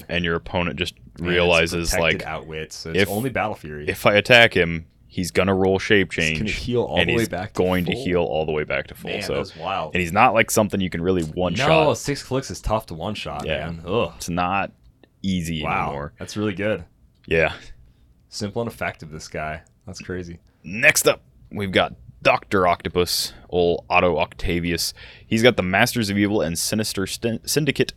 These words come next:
Speaker 2: team abilities. Um, zero range, one lightning bolt.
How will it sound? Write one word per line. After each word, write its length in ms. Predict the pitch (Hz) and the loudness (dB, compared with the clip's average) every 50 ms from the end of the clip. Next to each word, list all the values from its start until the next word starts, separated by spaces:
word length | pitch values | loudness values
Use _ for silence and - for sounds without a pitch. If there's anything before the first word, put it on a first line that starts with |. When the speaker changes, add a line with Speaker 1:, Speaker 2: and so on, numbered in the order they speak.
| - - | -16 -10
Speaker 2:
team 200 | - - 113 113 | -4 -2 0 0
abilities. 540 | 110 98 110 107 107 104 110 127 - - - - - - - - - - - - - | 2 4 4 4 4 2 0 -4 -8 -10 -12 -16 -20 -20 -20 -20 -20 -18 -10 -4 0
Um, 360 | 80 82 78 76 69 - - - - - - _ _ _ - 85 | 2 2 2 2 0 -4 -8 -14 -18 -20 -20 _ _ _ -12 -2
zero 300 | - 104 113 139 147 131 | 2 4 6 6 8 8
range, 680 | 113 98 98 110 113 101 85 80 82 90 95 - - - - - - - | 8 8 6 6 6 6 4 2 0 -2 -4 -6 -8 -12 -16 -20 -14 -6
one 180 | - 90 87 87 | -4 -4 -2 0
lightning 300 | 85 85 76 76 87 92 | 0 0 0 -2 -2 0
bolt. 200 | 90 101 - | 0 -2 -2